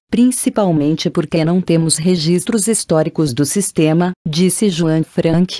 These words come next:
um dos especialistas. Portanto,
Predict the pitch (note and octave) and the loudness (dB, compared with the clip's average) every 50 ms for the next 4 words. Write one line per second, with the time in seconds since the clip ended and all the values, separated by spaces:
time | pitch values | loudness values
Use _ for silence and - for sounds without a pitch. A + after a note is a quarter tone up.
0 | - _ - G3+ G#3 G3+ F#3+ D#3 D3+ D3 E3 D#3 - - D3 C3+ - - C#3+ C3 | -8 _ 2 4 4 4 4 4 2 0 0 -2 0 0 0 0 2 2 2 2
1 | B2 A#2+ G#2+ G2 - - - F2+ - - - - _ _ _ _ _ _ _ _ | 2 2 0 -2 -2 -4 -4 -4 -4 -6 -8 -10 _ _ _ _ _ _ _ _
2 | _ _ - A3+ A3 - _ - E3+ E3 E3+ F3 E3+ - F#3+ F#3+ | _ _ 0 0 0 -2 _ -2 0 2 2 0 0 0 -2 -2